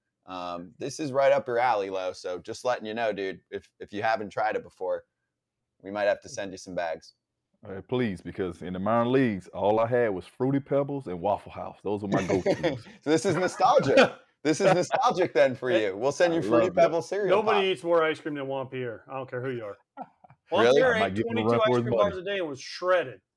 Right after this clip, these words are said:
Speaker 1: Because he ran all day.
Speaker 3: But, dude,
Speaker 1: Actually,
Speaker 3: that
Speaker 1: he didn't like running, he told me.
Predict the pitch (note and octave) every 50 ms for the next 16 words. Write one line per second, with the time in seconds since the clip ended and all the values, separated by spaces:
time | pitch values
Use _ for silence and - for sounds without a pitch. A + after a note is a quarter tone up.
0 | _ _ _ _ _ _ _ _ _ _ - C3 - D3 C3+ - D3 C#3+ A#2+ A#2
1 | C3+ F3+ A#3 E3 A#2+ G#2+ G2 F2+ F#2 F#2 E2+ D#2 C3+ C3+ E3+ G#3+ - _ _ B3+
2 | - - - G3+ - A3+ G3+ F#3+ F3+ G3 F#3 E3+ E3+ E3 - D#3 D#3+ E3+ D3 A#2
3 | G#2+ G2 - - G2 F2+ E2 D#2 F2+